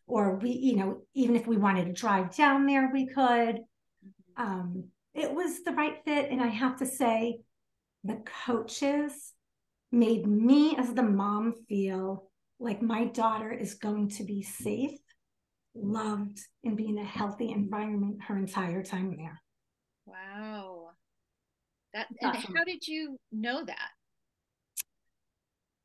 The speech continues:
Speaker 1: Um, their interactions, not on, on our first visit, her unofficial visit,
Speaker 2: Mm-hmm.
Speaker 1: their interactions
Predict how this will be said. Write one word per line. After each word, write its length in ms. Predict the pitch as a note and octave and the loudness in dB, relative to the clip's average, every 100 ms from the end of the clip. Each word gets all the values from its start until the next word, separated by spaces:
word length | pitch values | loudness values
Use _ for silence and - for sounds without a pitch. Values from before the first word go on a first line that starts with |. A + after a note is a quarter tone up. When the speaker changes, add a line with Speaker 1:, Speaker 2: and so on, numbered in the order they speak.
| _ | _
Speaker 1:
Um, 560 | E4 F4+ G4 F#4+ G4 - - _ _ - | 8 10 10 10 6 -2 -14 _ _ 0
their 280 | D#4 A4+ B4+ | 4 6 6
interactions, 1080 | G4 G#4 - G4 F4 D#4+ D#4+ - D#4 D4 D4 | 4 2 0 2 4 4 2 -2 0 2 4
not 360 | C#4+ D4 - | 6 6 4
on, 340 | - C#4+ D4 - - _ | 4 4 4 0 -12 _
on 140 | C#4 C#4+ | 4 6
our 140 | C#4+ | 6
first 380 | C#4+ E4 E4 - B3 | 6 4 4 0 0
visit, 340 | C4 D4+ D4 | 0 0 0
her 240 | - A#3+ A#3+ | 2 4 4
unofficial 680 | A#3+ B3+ A3+ G#3+ C#4 D4 | 2 0 -4 -2 0 0
visit, 460 | F4 F4 E4+ G4 F#4+ - - A#3 | 0 -2 2 4 4 -2 -14 -14
Speaker 2:
Mm-hmm. 340 | A3 G#3+ G3+ G#3 _ _ _ _ _ B3 | -10 -10 -10 -14 _ _ _ _ _ 2
Speaker 1:
their 220 | C#4+ F#4+ A4+ A4+ | 6 6 6 4
interactions 1040 | - D4 C4+ C4 C4 E4 D#4+ D#4+ C#4 - | 2 6 8 6 2 0 0 -2 -6 -10